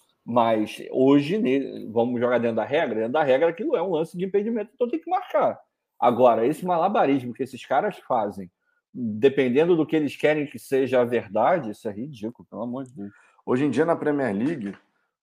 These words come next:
Speaker 2: hoje em dia, na Premier League, quando é um lance assim,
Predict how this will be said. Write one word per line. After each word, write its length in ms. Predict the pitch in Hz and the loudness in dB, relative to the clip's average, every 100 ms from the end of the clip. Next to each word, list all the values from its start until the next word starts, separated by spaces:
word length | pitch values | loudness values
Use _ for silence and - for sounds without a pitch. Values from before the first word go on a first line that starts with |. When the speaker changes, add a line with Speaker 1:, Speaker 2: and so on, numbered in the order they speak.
| _ - | _ -6
Speaker 2:
hoje 140 | 110 | -2
em 20 | |
dia, 120 | 123 143 | 0 0
na 80 | |
Premier 280 | 147 139 131 113 | 0 -2 -2 -2
League, 180 | 127 123 | -4 -6
quando 300 | 127 127 123 | -4 0 2
é 40 | |
um 100 | 131 | 2
lance 320 | 120 117 - | 2 0 -2
assim, 540 | 107 - - 151 143 | -4 -4 -6 -4 -4